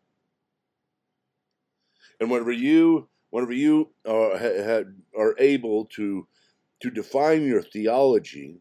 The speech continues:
define what you believe, and try to prioritize it,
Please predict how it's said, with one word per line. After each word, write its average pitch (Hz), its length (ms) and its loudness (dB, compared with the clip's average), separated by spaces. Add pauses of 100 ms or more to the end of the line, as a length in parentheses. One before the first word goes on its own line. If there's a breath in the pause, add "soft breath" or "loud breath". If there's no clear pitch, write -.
(120)
define 139 480 -2
what 107 220 -6
you 87 40 -12
believe, 82 760 -8 (1000)
and 143 140 -4
try 135 160 0
to 127 80 0
prioritize 107 1120 -2
it, - 300 -14